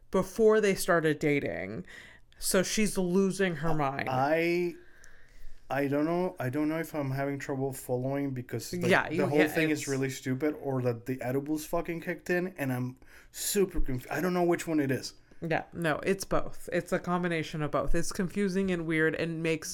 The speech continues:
Speaker 1: zero sense. Like, why are you mad at, at your boyfriend because of a rumor that he says isn't true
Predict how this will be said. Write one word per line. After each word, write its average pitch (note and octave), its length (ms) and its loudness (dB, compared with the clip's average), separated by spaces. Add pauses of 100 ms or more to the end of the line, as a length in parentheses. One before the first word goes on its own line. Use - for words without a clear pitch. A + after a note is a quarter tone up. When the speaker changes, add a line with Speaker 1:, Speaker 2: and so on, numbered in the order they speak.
(160)
Speaker 1:
zero D3 500 0
sense. - 460 -10 (240)
Like, F#3 120 0
why F#3 160 6
are G#3+ 60 4
you B3+ 200 -2
mad F3+ 240 0
at, - 140 -4 (1500)
at F#3 160 0
your E3+ 200 0
boyfriend B2+ 920 -2 (480)
because E3 280 2
of D#3+ 140 0
a D#3 80 2
rumor D3 720 0 (520)
that D#3+ 140 0
he F#3 120 2
says F#3+ 300 -2
isn't D#3+ 320 -2
true C3+ 560 4